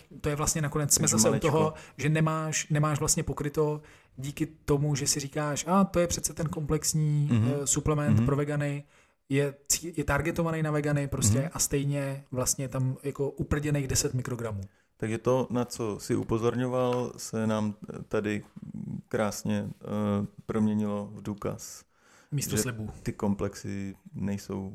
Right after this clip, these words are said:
Speaker 2: úplně dobrý prostě.
Speaker 1: Mulťáky prostě nejsou dobrý.
Speaker 2: Mhm,
Speaker 1: Jako
Speaker 2: takže
Speaker 1: on klidně, klidně ho, klidně ho zobat,
Speaker 2: Mhm.
Speaker 1: jako bez problémů, ale dát si bacha na to, aby si stejně měl ještě extra vedle
Speaker 2: Mhm.
Speaker 1: B dvanáctku.
Speaker 2: Eh, abychom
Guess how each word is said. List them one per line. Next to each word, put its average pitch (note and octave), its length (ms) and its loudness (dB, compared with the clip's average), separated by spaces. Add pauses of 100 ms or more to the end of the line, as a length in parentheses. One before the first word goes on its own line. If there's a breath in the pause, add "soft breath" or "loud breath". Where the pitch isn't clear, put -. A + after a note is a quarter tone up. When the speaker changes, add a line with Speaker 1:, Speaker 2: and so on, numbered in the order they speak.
Speaker 2:
úplně F#2+ 320 -8
dobrý - 240 -10 (100)
prostě. - 240 -10
Speaker 1:
Mulťáky D#3+ 800 -2 (100)
prostě C#3 680 -4
nejsou C3 340 -2
dobrý. A2 260 -6 (220)
Speaker 2:
Mhm, C3 300 4 (100)
Speaker 1:
Jako E3 280 6
Speaker 2:
takže D3+ 180 0 (300)
Speaker 1:
on E3+ 280 2 (180)
klidně, E3 440 0
klidně D#3 340 0
ho, D3+ 560 0 (240)
klidně D3+ 240 2
ho D3+ 100 6
zobat, C#3+ 540 4
Speaker 2:
Mhm. A2+ 100 10
Speaker 1:
jako C#3+ 240 6
bez C3 200 0
problémů, D3+ 560 0 (340 loud breath)
ale D3 360 4 (320)
dát C#3 220 0
si D3+ 100 4
bacha C#3+ 220 0
na C3+ 100 -2
to, C3+ 100 -2
aby B2+ 120 -2
si B2+ 120 -2
stejně C3+ 300 2
měl C3 220 -2
ještě - 200 -4
extra - 300 -2
vedle B2+ 240 6
Speaker 2:
Mhm. A2+ 80 0
Speaker 1:
B A#2 120 0
dvanáctku. A2 500 -6 (520)
Speaker 2:
Eh, A2+ 40 4 (600)
abychom G#2+ 960 2